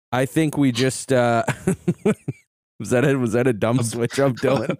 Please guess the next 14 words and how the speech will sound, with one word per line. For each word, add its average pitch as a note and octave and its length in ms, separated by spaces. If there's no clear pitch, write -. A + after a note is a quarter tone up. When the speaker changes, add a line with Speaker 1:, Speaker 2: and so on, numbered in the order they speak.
Speaker 2:
<laughs> A#2 100
A C#3 80
bird B2 340
of B2 120
another A2 320
color. G#2 460
I G2+ 40
love G2 280
it. F#2+ 180
No, G#2 160
that G#2 60
was G#2+ 160
good. G2 400
<laughs> - 60